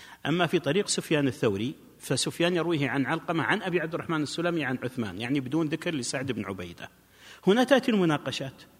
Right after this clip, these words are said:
هل هذا منقطع في صحيح البخاري من رواية سفيان الثوري أو لا؟ في كلام ط-، طويل يمكن أن تراجعه وهلم جرا. فهذه من مهام الشارح الذي يقوم بالشرح أن يزيل مثل هذه الإشكالات التي تقع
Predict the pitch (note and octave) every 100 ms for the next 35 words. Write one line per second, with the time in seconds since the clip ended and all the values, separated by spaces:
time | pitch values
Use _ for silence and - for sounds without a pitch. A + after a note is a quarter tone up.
0 | _ _ _ _ _ _ _ - E3+ D3+
1 | F#3+ F3+ F#3 F#3 G3 G3 D3 D3 - D3
2 | D3 D3 C#3+ F3 E3 C3+ C3 C#3+ D#3+ -
3 | D3 D#3+ D3+ C#3 E3+ F3 D3 C#3+ B2+ A2+
4 | - - - - _ _ - C4 - A3+
5 | A3 G#3 - - C3 B2+ A2+ C3+ D3 A#2+
6 | B2+ F#3 G#3+ F3+ D#3 - C#3 A#2+ G2+ G#2+
7 | E3+ E3+ F3 A2+ G2+ F#2 F2+ - D#3 F#3+
8 | F#3+ F#3+ E3+ F3+ G3 G#3 - - - -
9 | C3 C3 E3+ G3 G3 F#3 D#3+ - D3+ D#3
10 | C#3 D#3 C#3 B2 A#2+ D#3 D3 A#2+ - C#3+
11 | A#2+ G2 A#2+ A#2 G#2+ C3 C3 A#2+ A#2 A#2
12 | A#2+ A#2 A#2+ - A#2 - G#2 B2 - G#2+
13 | A#2 - A2 C#3